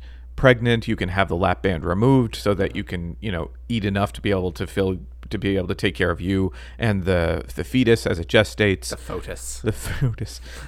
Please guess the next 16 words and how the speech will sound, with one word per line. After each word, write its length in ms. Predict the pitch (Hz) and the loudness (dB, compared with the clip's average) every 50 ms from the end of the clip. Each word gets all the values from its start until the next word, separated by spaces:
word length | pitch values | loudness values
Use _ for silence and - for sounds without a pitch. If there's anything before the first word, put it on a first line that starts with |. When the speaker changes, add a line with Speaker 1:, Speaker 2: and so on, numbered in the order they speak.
| - - - | -16 -8 0
Speaker 1:
Um, 540 | 113 107 98 95 92 92 90 87 87 87 - - - - - - - - - - - - - - - | 4 4 6 6 6 4 2 0 -2 -6 -8 -10 -14 -16 -16 -16 -16 -16 -16 -16 -16 -16 -12 0 6
I'll 280 | 123 131 147 175 196 | 8 10 10 10 10
be 120 | 170 180 175 | 8 6 4
going 260 | 160 160 151 151 147 | 4 6 6 4 4
for 200 | - - 139 131 | 2 4 4 4
a 40 | 120 | 4
bit 320 | 101 101 127 123 - - | 4 4 2 2 2 2
more 240 | 127 135 120 113 110 | 0 0 2 4 4
of 120 | 104 92 | 4 2
an 80 | 98 92 | 2 -2
extreme 720 | 95 - - - - - - 165 196 214 214 190 170 147 | -4 -4 -6 -10 -10 -6 -2 0 2 4 4 4 2 2
version 480 | 123 107 107 104 104 95 104 101 98 98 | 4 4 4 4 4 4 2 0 0 0
where 140 | - 117 107 | 0 2 4
they 100 | 107 113 | 4 6
actually 400 | 110 110 - 113 110 107 107 87 | 4 4 2 2 2 2 2 0
remove 960 | - 98 104 107 107 113 117 123 139 143 135 123 113 107 104 98 85 - - | -2 -2 0 0 0 2 4 6 6 8 8 6 6 4 2 0 -4 -6 -10